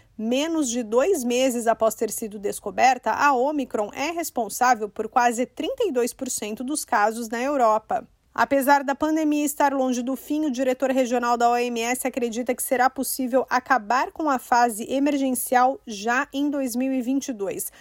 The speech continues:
Hans Klug disse que a Omicron oferece esperança para estabilização e normalização da situação, mas os trabalhos devem continuar.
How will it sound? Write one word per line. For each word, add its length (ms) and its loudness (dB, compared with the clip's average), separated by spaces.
Hans 220 2
Klug 360 0
disse 400 -4
que 140 0
a 80 6
Omicron 560 2
oferece 720 0
esperança 880 -2
para 380 0
estabilização 1200 -2
e 80 -2
normalização 960 0
da 120 0
situação, 680 -4
mas 240 0
os 120 -6
trabalhos 680 2
devem 380 0
continuar. 680 -4